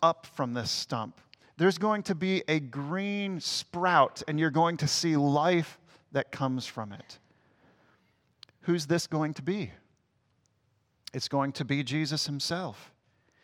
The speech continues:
He is going to be the fulfillment. He is going to be the king that comes from David's line and rules and reigns over his people. And in his first coming,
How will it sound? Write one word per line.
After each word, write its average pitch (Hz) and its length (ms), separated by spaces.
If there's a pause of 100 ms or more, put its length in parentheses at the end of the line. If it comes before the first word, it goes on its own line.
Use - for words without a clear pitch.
(220)
He 190 200
is 170 140
going 175 260
to - 80
be 165 160
the 147 80
fulfillment. 151 1000 (420)
He 202 280
is 151 140
going 170 260
to - 80
be 156 160
the - 120
king 208 400
that 147 180
comes 165 320
from 143 240
David's 147 420
line 131 560 (600)
and 139 240
rules 180 440
and 135 240
reigns 156 540
over 139 220
his - 180
people. - 520 (1400)
And 170 120
in 175 100
his 156 180
first 233 380
coming, 143 500